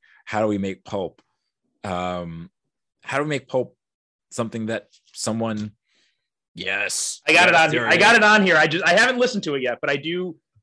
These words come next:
Speaker 2: I have downloaded it. So <laughs>
Speaker 1: I appreciate you, sir. Uh,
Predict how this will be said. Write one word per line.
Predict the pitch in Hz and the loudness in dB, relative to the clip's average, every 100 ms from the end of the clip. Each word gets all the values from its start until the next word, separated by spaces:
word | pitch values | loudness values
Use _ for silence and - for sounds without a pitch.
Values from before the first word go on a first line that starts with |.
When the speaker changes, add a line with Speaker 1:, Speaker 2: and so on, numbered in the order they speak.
| - | -10
Speaker 2:
I | 143 | -6
have | 156 165 | -4 -2
downloaded | 156 143 131 95 85 | -2 -2 -4 -10 -16
it. | 82 _ | -20 _
So | - - - - - | -12 -12 -12 -12 -12
<laughs> | - - | -12 -8
Speaker 1:
I | 98 95 | -6 -4
appreciate | 90 104 120 - 98 90 | -6 -8 -8 -6 -8 -8
you, | 95 | -12
sir. | - 98 90 - - - | -10 -10 -12 -16 -18 -4
Uh, | 139 123 117 | 0 2 0